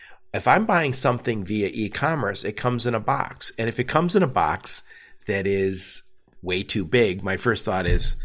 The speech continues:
"Well, these guys don't care about the environment." I mean, not all of us want to throw, I have to throw that box into my garage, <laughs> right? That's where they all go. And, uh, it's huge, and there was no reason for it to be that huge.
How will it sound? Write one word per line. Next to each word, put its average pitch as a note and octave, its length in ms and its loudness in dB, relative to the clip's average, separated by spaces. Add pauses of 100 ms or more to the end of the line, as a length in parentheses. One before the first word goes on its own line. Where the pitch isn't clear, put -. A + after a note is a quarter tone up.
(240)
"Well, E2+ 120 -10
these F2+ 140 -6
guys F2+ 400 -2
don't F2 200 -6
care F#2+ 120 -6
about D#2 200 -8
the D2 80 -8
environment." E2 600 -4 (120)
I - 20 -6
mean, G2+ 140 -4
not G#2 180 2
all G#2+ 160 6
of G#2 80 -2
us G2 240 -4 (280)
want A2 300 0
to A2 100 0
throw, - 280 -2 (480)
I C3+ 60 2
have C#3+ 120 6
to D#3+ 60 4
throw E3 140 10
that - 540 8
box A#2+ 340 10
into A#2 140 2
my F#2+ 160 0
garage, G2 600 2 (160)
<laughs> - 280 0
right? - 400 6
That's - 260 0
where C3+ 100 -6
they D#3 200 10
all B2 140 8
go. A2 340 0 (480)
And, D3 360 12
uh, B2+ 280 12 (520)
it's - 260 10
huge, A#2+ 540 10
and B2+ 120 6
there B2+ 80 10
was B2 160 6
no C3 120 8
reason B2+ 360 8
for A#2+ 180 6
it A2+ 80 2
to A2 80 -4
be G2+ 160 -2
that F2+ 220 -6
huge. - 440 -8